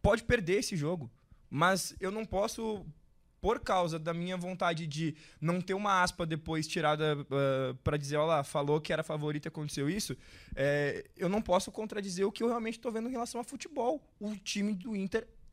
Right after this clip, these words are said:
tem muitas discrepâncias. E assim, ó, deu, deu equilibrado ali no final, mas como tu mesmo disse,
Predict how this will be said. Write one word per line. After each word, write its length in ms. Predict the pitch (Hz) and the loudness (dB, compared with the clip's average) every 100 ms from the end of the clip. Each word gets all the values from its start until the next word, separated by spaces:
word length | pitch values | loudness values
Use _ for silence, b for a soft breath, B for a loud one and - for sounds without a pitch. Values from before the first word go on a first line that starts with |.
| - - | -18 -6
tem 160 | 196 214 | -2 0
muitas 380 | 214 226 233 196 | 0 0 -2 -6
discrepâncias. 520 | - 220 220 220 175 | -8 -8 -6 -4 -2
E 40 | |
assim, 260 | 175 - 185 | -4 -4 -4
ó, 100 | 127 B B B B - | -6 B B B B -10
deu, 720 | 139 175 214 233 226 196 90 - - - - - - | 2 6 6 6 0 -2 -8 -14 -16 -18 -20 -20 -10
deu 260 | 151 185 214 | 2 6 6
equilibrado 600 | 208 196 170 170 190 175 | 4 -2 6 6 8 2
ali 160 | 175 | 0
no 80 | 175 | -2
final, 400 | - 151 208 185 | -2 0 2 2
mas 160 | 185 - | 0 0
como 180 | 208 | -4
tu 100 | 208 | -4
mesmo 240 | 208 214 214 | -4 -2 -4
disse, 320 | 190 - | -4 -6